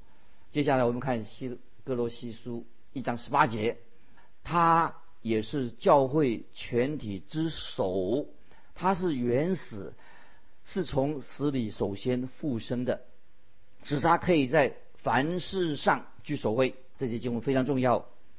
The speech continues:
说到主耶稣，他是教会全体之首，他是原始，是从死里首先复活的，很清楚，是已经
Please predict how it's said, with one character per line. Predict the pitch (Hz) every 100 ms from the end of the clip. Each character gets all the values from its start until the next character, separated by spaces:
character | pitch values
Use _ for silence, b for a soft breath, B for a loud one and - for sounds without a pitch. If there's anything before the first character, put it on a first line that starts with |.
| -
说 | - 147
到 | 143
主 | 120
耶 | 120 127
稣， | 139 131
他 | 139
是 | 123 110
教 | 139 123
会 | 127
全 | - - 117 123
体 | 101
之 | - 175
首， | - - 101 95 147 - b b b b b
他 | 170 214
是 | 190 185
原 | 139 135 175 220
始， | - 123 101 113 - b b b b
是 | 233
从 | 156 175
死 | - 160
里 | 143
首 | 107 117
先 | 98 127
复 | 139 98
活 | 92 98
的， | 80 - - -
很 | 92 95
清 | 127
楚， | 117 95
是 | - - 120
已 |
经 | 101